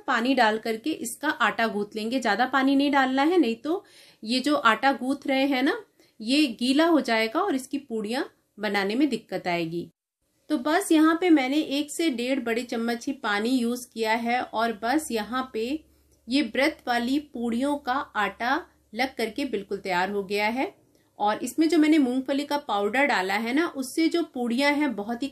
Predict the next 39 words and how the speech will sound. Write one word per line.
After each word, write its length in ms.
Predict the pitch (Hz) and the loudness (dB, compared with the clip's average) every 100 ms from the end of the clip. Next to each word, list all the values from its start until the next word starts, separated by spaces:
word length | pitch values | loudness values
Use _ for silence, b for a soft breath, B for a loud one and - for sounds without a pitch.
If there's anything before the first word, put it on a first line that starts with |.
| - | -8
खस्तेदार 540 | 185 - 196 175 170 | -12 -10 -6 -4 -4
बनेंगी। 400 | 170 170 170 170 | -6 -4 -4 -6
तो 140 | 180 208 - | -8 -12 -6
अब 180 | 269 277 | -6 -4
फटाफट 480 | 247 233 330 339 285 | -4 -2 -2 0 -2
से 180 | - 302 | -2 -4
इसकी 240 | 277 - 285 | -4 -4 -6
पूड़ियाँ 400 | 262 247 285 277 | -4 -2 0 2
बनाते 400 | 240 208 202 226 | 0 -2 -4 -4
हैं। 160 | 311 - b b b | -4 -6 b b b
आप 200 | 220 - | -4 -2
चाहें 260 | 247 254 294 | -2 2 2
तो 100 | 311 | 2
बेल 240 | 262 277 | 2 0
के 120 | 277 | 0
बनाएं 340 | 294 277 277 330 - b b b | 2 4 2 2 -4 b b b
या 160 | 226 233 | -2 0
आप 200 | 226 269 | 2 0
इस 120 | 247 - | -4 -4
तरीके 280 | 220 220 240 | -4 -4 -4
से 120 | 277 | -2
हाथ 200 | 220 208 | -2 -6
से 160 | 208 233 | -6 -6
भी 100 | 226 | -4
बना 240 | 208 202 | -2 -2
सकते 340 | 208 196 - 254 | -4 -8 -6 -2
हैं। 80 | 302 | 0
तो 60 | |
सबसे 280 | 320 - 277 | 0 -2 -4
पहले 240 | 277 269 | -2 0
मैं 160 | 277 269 | 2 2
बेल 200 | 233 247 | 0 0
के 120 | 247 | -2
बताती 500 | 233 226 202 190 - | -2 -2 -2 -6 -4
हूँ। 180 | 247 381 | -2 -2
तो 60 | 311 | -2
इस 140 | 254 | -6
तरीके 300 | 233 226 226 | -4 -6 -6
से 220 | 233 311 | -4 -4